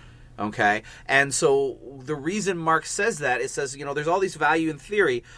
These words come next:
that exposes the social relation, but it's the physical private properties that you can hold over by force, and there's some kind of,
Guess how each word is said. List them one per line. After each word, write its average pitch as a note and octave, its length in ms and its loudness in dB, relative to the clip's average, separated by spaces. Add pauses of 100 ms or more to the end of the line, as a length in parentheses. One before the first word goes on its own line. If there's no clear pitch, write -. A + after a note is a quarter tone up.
(160)
that C#3 120 0
exposes E3+ 960 2
the D#3 80 -8
social C#3 360 -2
relation, C3+ 480 0 (300)
but B2 80 0
it's - 160 0
the C3 80 -2
physical G3+ 500 2
private D#3+ 380 2
properties D#3 580 0 (240)
that C3 120 -2
you D#3+ 120 -4
can E3 140 -4
hold F3 240 2
over C#3+ 280 6
by F3+ 300 0
force, F#3 600 0
and C3 120 -10
there's D3+ 140 -2
some G3 300 -2
kind F#3 200 0
of, F#3 120 -8